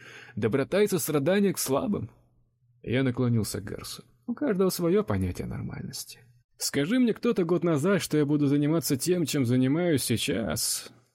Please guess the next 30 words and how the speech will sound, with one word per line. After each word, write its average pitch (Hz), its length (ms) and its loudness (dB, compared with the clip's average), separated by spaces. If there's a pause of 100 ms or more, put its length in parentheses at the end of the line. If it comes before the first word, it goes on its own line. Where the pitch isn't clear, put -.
Я 165 140 -2
показал 147 420 2
рукой 131 300 2
в 117 60 -4
сторону 120 340 2
трупов 107 300 -2
якудз. - 560 -12 (380)
Я 190 260 2
бы 185 100 2
сказал, 175 280 0
что - 280 -2
это 107 320 0
ненормально. 92 720 -4 (1080)
Но 165 280 0
ко 214 140 2
мне 185 460 4
пришло 147 260 0
осознание. 139 840 0 (340)
Наш 170 400 -2
мир — 220 180 4
это 180 140 0
бесконечное 165 580 0
пожирание 139 640 2
слабых 117 480 0
сильными. 113 480 -6 (580)
То, 226 100 2
что 190 140 0
нормально, 160 500 2
определяет 131 520 2
сила. - 360 -8